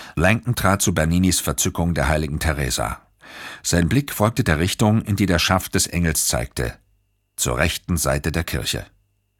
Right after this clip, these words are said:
„Welche Richtung ist das?“, fragte Langdon den Einsatzleiter. „Ich weiß nicht, äh,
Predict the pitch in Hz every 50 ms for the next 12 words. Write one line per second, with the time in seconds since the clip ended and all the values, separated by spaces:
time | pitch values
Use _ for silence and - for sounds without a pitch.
0 | - - - - - - - - - - - _ _ _ _ _ - 71 80 101
1 | 110 - - 127 117 127 120 - 127 123 113 - - - - 65 - - - -
2 | _ _ _ _ _ _ - - 58 60 62 - - 67 67 69 71 60 58 73
3 | 71 73 65 58 69 73 67 65 - - - 69 60 58 - 57 - - - _
4 | _ _ _ _ _ _ _ _ _ _ _ _ _ _ _ _ _ _ _ _
5 | _ _ _ - 120 120 95 113 127 131 135 117 - 165 170 139 - - - -
6 | 69 71 69